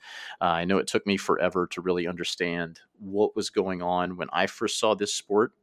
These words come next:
which was all the way back during the two thousand six Olympics. And I also know the frequent questions that I get whenever I teach Learn to Curl.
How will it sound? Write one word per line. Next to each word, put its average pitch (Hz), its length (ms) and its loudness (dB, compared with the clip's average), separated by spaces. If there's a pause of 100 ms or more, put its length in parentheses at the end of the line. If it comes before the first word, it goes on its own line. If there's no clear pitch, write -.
(100)
which - 180 -12
was 80 220 -8
all 92 200 0
the 95 40 -4
way 90 140 -2
back 87 340 2
during 85 240 -4
the 82 60 -14
two - 180 -6
thousand 85 320 0
six - 320 -4
Olympics. - 560 -4 (500)
And 101 120 0
I 101 60 6
also 101 200 4
know 95 160 2
the 95 100 -2
frequent - 440 -6
questions 90 480 -4
that - 120 -4
I 85 140 0
get 85 320 -2
whenever 87 420 -6
I 87 140 2
teach - 420 -10
Learn 98 260 0
to 87 60 -2
Curl. 73 380 -4